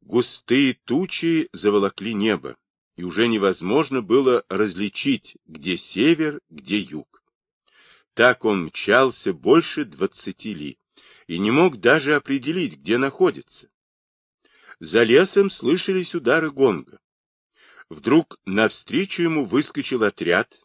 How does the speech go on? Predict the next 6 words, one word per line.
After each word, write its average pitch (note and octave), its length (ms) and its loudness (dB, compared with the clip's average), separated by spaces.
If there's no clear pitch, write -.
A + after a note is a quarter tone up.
в - 60 -20
четыреста-пятьсот A2+ 1120 -6
человек. G#2 640 -2
Командир, A#2 840 2
находившийся G#2+ 920 -4
впереди, F2+ 680 -6